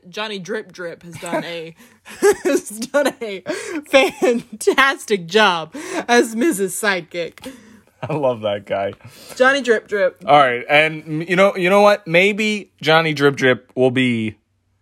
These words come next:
Speaker 2: the competition for our next botcha, which is the U S title. And I will pose the question,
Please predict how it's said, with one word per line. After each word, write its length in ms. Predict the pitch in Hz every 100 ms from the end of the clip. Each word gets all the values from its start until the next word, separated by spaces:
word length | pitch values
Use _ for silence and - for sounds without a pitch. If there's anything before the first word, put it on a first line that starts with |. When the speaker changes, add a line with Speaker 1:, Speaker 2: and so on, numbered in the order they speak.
| _ _ _
Speaker 2:
the 120 | 120
competition 720 | 123 147 143 143 175 160 143 123
for 140 | 120
our 80 | 120
next 280 | 131 127 -
botcha, 540 | 107 98 - 90 90 _ _ _ -
which 220 | 147 147
is 180 | 151 123
the 120 | 147
U 180 | 170 180
S 180 | 165 -
title. 460 | 143 123 110 107 -
And 160 | 143
I 140 | 156 175
will 140 | 175
pose 300 | 165 214 196
the 80 | 156
question, 560 | 160 139 - 101 92